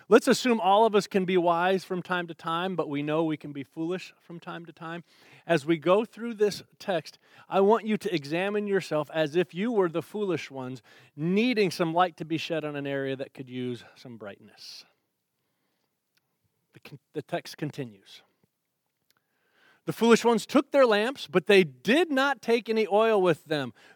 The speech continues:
The wise ones, however, took oil in jars along with their lamps. The bridegroom was a long time in coming, and they became drowsy and fell, fell asleep. Now, here's the way it worked back then. They would, uh, gather in a group. They would gather in a group, and they would wait for the bridegroom, the,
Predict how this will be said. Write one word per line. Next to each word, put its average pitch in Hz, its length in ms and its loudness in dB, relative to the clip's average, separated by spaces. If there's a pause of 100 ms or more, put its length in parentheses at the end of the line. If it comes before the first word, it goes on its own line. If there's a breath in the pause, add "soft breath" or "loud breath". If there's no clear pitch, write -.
The 160 140 4
wise 220 520 4
ones, 156 220 -2
however, 123 520 -8
took - 320 -4
oil 170 260 0
in 208 100 -4
jars 120 340 -10
along 143 440 -2
with 196 180 -2
their 185 160 -6
lamps. 185 480 -16 (500)
The 123 80 -16
bridegroom 139 560 -8
was 110 120 -14
a 110 60 -16
long 160 440 -6
time 165 280 -10
in 180 100 -8
coming, 117 380 -16 (420 soft breath)
and 120 100 -14
they 127 80 -8
became 120 360 -14
drowsy 131 500 -16
and 117 120 -20
fell, 123 380 -20 (180)
fell 135 160 -8
asleep. 127 380 -14
Now, 123 120 -14
here's 139 260 -10
the 147 80 -16
way 135 120 -10
it 131 100 -16
worked 156 220 -20
back - 200 -20
then. 110 100 -20 (480 soft breath)
They 131 80 -8
would, 127 260 -10
uh, 107 120 -20 (100)
gather 135 380 -12
in 156 120 -12
a 165 60 -12
group. 117 320 -20 (720)
They 127 80 -20
would 110 100 -20
gather 120 280 -16
in - 20 -16
a 131 40 -18
group, 143 140 -14
and 131 100 -12
they 120 100 -10
would 104 100 -14
wait 120 200 -8
for 151 120 -20
the 160 80 -12
bridegroom, 117 580 -12
the, 107 200 -20